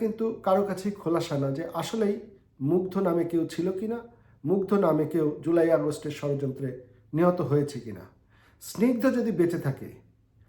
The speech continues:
আর স্নিগ্ধের যদি আরেকটা ভাই থাকে মুগ্ধ, তাহলে তো এই দুই ভাইয়ের আলাদা আলাদা Facebook আইডি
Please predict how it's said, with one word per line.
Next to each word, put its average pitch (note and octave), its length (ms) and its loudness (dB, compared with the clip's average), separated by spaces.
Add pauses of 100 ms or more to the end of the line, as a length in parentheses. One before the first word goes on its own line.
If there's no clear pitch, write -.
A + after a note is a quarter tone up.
(160)
আর D#3 140 -2
স্নিগ্ধের G#3+ 440 4
যদি A3+ 140 0 (100)
আরেকটা G3 260 0 (120)
ভাই E3 140 4 (120)
থাকে C#3 180 -2 (100)
মুগ্ধ, B2+ 220 -4 (500)
তাহলে G3+ 300 6
তো A3 60 0 (100)
এই G3 80 2 (100)
দুই F3+ 120 6 (120)
ভাইয়ের D3+ 260 4 (220)
আলাদা F3+ 300 4
আলাদা E3 180 0 (100)
Facebook D3 400 -4
আইডি C3 160 -4